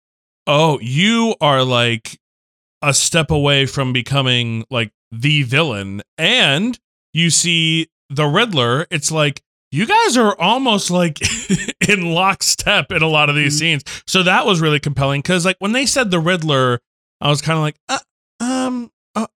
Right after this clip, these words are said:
Speaker 2: Yeah.
Speaker 1: okay." I, I mean, I get if you wanna have him a detective, there's maybe a little more mystery there, but, you know, I, I think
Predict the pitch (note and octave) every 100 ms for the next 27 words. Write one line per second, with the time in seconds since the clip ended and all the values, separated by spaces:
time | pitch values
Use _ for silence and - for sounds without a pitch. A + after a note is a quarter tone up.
0 | - B3 - F3 E3 D#3+ E3 D#3+ F#3 G#3
1 | - - G3+ G#3 G#3+ G#3 G3 A#3 A3 G#3+
2 | G3+ G3 - E3 F3+ F3+ D3+ - D3 -
3 | D#3 D3 C#3 B2+ C#3+ C#3 B2+ C3 A#2+ A2+
4 | A#2+ - A#2 G#2+ G#2 G#2 A2+ A2 A2 _
5 | _ _ _ D#3 C3 A#2+ D3+ D#3+ - D3
6 | E3+ D#3+